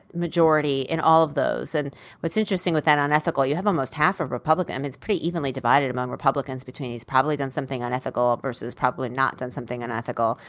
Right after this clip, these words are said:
About a third of Republicans say he's probably done something illegal, two-thirds probably not. That's still pretty high, uh, with differences by ideology with there among Republicans.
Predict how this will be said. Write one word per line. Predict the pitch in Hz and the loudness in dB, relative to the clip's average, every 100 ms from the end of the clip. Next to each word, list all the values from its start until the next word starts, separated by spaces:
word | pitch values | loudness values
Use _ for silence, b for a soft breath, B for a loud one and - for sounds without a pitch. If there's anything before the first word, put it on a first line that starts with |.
| B B B B | B B B B
About | 151 | 2
a | 127 | 2
third | - 143 147 151 | 2 2 4 4
of | 139 | 2
Republicans | 131 139 123 123 123 123 | -2 -2 -2 -2 -6 -8
say | - 131 120 | -2 -2 -2
he's | 127 123 | -4 -6
probably | - 139 131 123 | -2 0 2 -2
done | 127 | -4
something | 120 135 - 123 117 b b b b | -6 -8 -8 -10 -10 b b b b
illegal, | 147 135 156 143 120 131 143 - _ | -4 0 2 4 4 2 -2 -12 _
two-thirds | - 160 143 131 127 - | -2 0 2 0 -2 -4
probably | 147 139 127 131 | -2 -2 -2 -2
not. | 151 139 123 | 2 2 0
That's | 156 | -4
still | - 175 143 139 b b b b | 2 4 6 2 b b b b
pretty | - 147 | -6 -4
high, | 127 131 117 131 - B B B B | 2 2 2 0 -8 B B B B
uh, | 180 170 156 | 8 10 10
with | 156 | 6
differences | - 165 160 151 143 | 0 0 -2 -4 -2
by | 143 131 131 131 - | 2 4 2 -2 -2
ideology | 147 135 131 131 131 117 | 0 4 4 4 0 -6
with | 117 | -6
there | 117 113 | -4 -4
among | 120 131 123 | -4 -6 -8
Republicans. | 135 123 127 131 - 92 - | -10 -2 -2 -2 -8 -12 -12